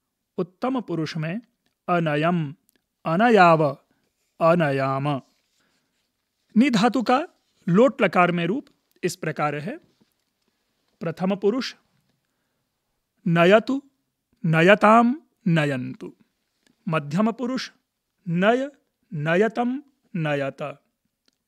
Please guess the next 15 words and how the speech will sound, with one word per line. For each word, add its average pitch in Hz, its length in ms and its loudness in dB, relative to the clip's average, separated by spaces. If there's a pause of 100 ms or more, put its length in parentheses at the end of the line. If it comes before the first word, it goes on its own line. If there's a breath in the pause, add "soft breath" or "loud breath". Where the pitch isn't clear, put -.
उत्तम 302 420 -4
पुरुष 175 440 -8 (560)
नयानि, 180 640 -2 (360)
नयाव, 175 680 -2 (280)
नयाम। 147 600 -6 (1500)
चिंत 349 280 -2
धातु, 151 640 -8 (220)
जिसका 175 280 -6
अर्थ 175 340 -6 (140)
सोचना 233 600 0
होता 147 460 -6
है, 262 300 -10 (1200)
इसका 269 340 0
भी 180 160 -2
रूप 220 400 -2